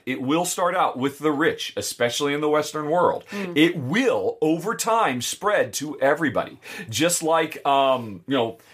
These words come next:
Speaker 1: in, uh, India is going through, uh, the equivalent boom in their, in, in their wealth and prosperity of their society that, um, you know, I don't know, is what, fifty years, a hundred years behind the West, right? But they're going through that now.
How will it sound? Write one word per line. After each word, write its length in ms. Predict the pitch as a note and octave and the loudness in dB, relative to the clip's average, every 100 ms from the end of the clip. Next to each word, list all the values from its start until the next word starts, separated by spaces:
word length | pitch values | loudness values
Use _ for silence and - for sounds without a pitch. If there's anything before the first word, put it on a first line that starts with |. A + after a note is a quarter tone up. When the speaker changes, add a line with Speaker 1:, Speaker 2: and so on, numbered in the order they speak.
| - - | -20 -4
Speaker 1:
in, 300 | E3 G#3 G#3 | 0 2 2
uh, 180 | C#3 B2+ | 2 0
India 420 | D#3+ G3+ G3 C3 C#3+ | 0 -2 2 2 2
is 240 | C#3 C3+ | 0 -2
going 520 | G#2 D3 C#3+ C#3 C3 B2 | 0 2 4 2 -2 -6
through, 540 | - C#3 C#3 C3+ B2 - - - | -4 0 2 2 -2 -8 -10 0
uh, 200 | C#3 C3+ | 2 2
the 260 | C#3+ D#3+ D3+ | 0 0 2
equivalent 840 | C#3+ - C#3 F3 A#3+ F#3+ G2 F#2+ B2+ A2+ | 0 -4 -2 2 2 0 -4 -4 -8 0
boom 480 | G3+ F3 F2+ F2 - - - | 2 2 -2 -6 -10 -10 0
in 240 | D#3+ G3 | 0 2
their, 340 | F#3 F3+ F3 D#3 | 2 2 2 0
in, 280 | D3+ E3 D#3+ | 0 0 0
in 160 | D3+ | 0
their 160 | D3 C3+ | 4 2
wealth 400 | B2 C3+ G3 G#3+ | 2 2 2 0
and 120 | F#3+ | -4
prosperity 580 | F3+ F3 F3 E3+ E3+ A#2 | 0 0 2 2 2 0
of 80 | G#2+ | 0
their 160 | C3 | 2
society 800 | C#3+ D3+ - C3+ D3+ D3 F#2+ F2+ - - - | 2 0 0 2 2 2 -2 -6 -8 -16 -10
that, 380 | A#2 D3 C#3+ C#3 | 0 2 2 2
um, 180 | C#3+ C#3+ | 0 2
you 80 | |
know, 200 | C#3+ C3 B2+ | 2 2 2
I 80 | C#3+ | 0
don't 120 | D3 | 2
know, 220 | G#2+ A2 | 2 0
is 140 | A#2 | -2
what, 220 | G#2+ - - | -4 -4 -2
fifty 280 | D3+ D3+ | -6 -4
years, 280 | D3+ D3 D3 | 0 2 2
a 60 | B2 | 0
hundred 300 | C3+ D3+ C3 | 0 -2 0
years 200 | C#3 C3+ | 0 0
behind 540 | C3+ A2 B2+ B2+ A2+ | 0 2 2 0 0
the 60 | G#2 | 0
West, 480 | G2 G2 - - - _ | 2 0 0 -6 -6 _
right? 340 | F2+ G2+ D3 - - - | 0 2 2 -4 -16 -4
But 140 | D3 C3+ | 0 2
they're 160 | F#3 | 2
going 320 | D#3+ E3 G3 | 2 2 0
through 180 | E3+ E3 | -2 0
that 220 | D#3+ D#3 | 0 0
now. 380 | D3 D#3 - - | 2 0 0 -6